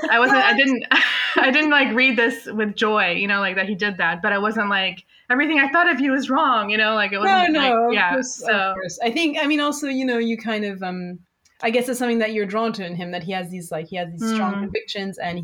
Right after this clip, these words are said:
Speaker 2: he is, like,
Speaker 1: A
Speaker 2: a
Speaker 1: bit
Speaker 2: bit of a
Speaker 1: prickly, yeah.
Speaker 2: Oh, yeah, exactly. A bit prickly,
Speaker 1: Yeah.
Speaker 2: like, a bit of an explosive persona. Yeah, again, that's,
Speaker 1: Mm.
Speaker 2: it can be hot. Like, if
Speaker 1: Yeah.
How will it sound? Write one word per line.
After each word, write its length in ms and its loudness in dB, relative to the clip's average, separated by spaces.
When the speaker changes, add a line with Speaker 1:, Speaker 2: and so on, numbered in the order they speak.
Speaker 2:
he 360 -10
is, 240 -10
like, 160 -10
Speaker 1:
A 20 -8
Speaker 2:
a 40 -2
Speaker 1:
bit 80 2
Speaker 2:
bit 40 0
of 60 -8
a 20 -4
Speaker 1:
prickly, 500 0
yeah. 260 -6
Speaker 2:
Oh, 240 0
yeah, 300 2
exactly. 320 2
A 40 0
bit 160 0
prickly, 280 -4
Speaker 1:
Yeah. 60 0
Speaker 2:
like, 260 -2
a 40 -4
bit 120 -4
of 80 -4
an 80 -6
explosive 680 -10
persona. 600 -8
Yeah, 160 0
again, 320 0
that's, 200 -4
Speaker 1:
Mm. 100 -8
Speaker 2:
it 60 -10
can 140 -4
be 120 -2
hot. 360 -2
Like, 240 -4
if 140 -4
Speaker 1:
Yeah. 320 -2